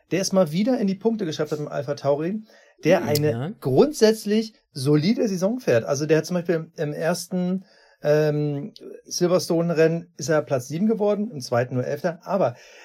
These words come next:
Speaker 1: der bringt sehr solide Leistung die ganze Saison über und er ist halt unauffällig, weil er einfach zu selten im Bild ist,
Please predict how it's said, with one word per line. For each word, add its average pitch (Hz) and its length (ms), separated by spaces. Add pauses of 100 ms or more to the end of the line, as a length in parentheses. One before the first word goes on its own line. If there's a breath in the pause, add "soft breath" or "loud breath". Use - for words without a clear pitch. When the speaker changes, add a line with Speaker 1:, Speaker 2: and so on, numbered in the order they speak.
(300 loud breath)
Speaker 1:
der 139 100
bringt 147 540 (160)
sehr 170 420
solide 190 420
Leistung 165 560
die 151 100
ganze 180 320
Saison 180 300
über 143 340 (460 soft breath)
und 160 400 (360)
er 156 140
ist 180 160
halt 175 160
unauffällig, 220 760 (160)
weil 151 400
er 147 180
einfach 147 420 (340)
zu - 160
selten 143 320
im 120 160
Bild 208 220
ist, 220 280